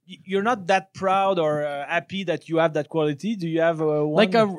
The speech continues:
Speaker 2: a real quality or
Speaker 1: Yeah.
Speaker 2: something that, uh,
Speaker 1: No, yeah, something that you, you, you, I think you, you consider that's a quality for you, but you say, "If I had to, to get rid,"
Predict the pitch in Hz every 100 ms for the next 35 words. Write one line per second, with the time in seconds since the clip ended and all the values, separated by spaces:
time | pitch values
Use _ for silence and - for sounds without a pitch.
0 | - 180 175 233 277 285 285 320 330 339
1 | 262 196 202 185 185 214 190 165 143 143
2 | 135 123 120 117 120 _ _ _ _ 196
3 | 240 220 233 220 320 294 403 294 - 196
4 | 202 180 180 160 175 - 151 156 240 214
5 | 175 175 180 165 165 190 190 196 190 202
6 | 170 151 - 156 180 175 156 175 165 156
7 | 190 233 185 156 170 165 - 196 196 202
8 | 277 277 240 196 - _ 190 165 202 185
9 | 175 190 208 170